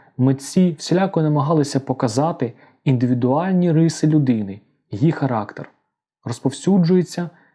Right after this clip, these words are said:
світський портретний живопис. Провідними художниками цієї епохи, епохи відродження, слід вважати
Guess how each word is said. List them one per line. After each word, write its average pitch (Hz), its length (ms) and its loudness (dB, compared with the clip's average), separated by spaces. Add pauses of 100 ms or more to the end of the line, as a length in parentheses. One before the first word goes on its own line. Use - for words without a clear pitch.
(100)
світський 160 680 -2
портретний 120 800 -6
живопис. 104 640 -8 (1120)
Провідними 135 720 0 (200)
художниками 135 800 0
цієї 131 320 4
епохи, 151 420 0
епохи 139 320 -2
відродження, 131 640 0
слід - 320 -2
вважати 127 640 0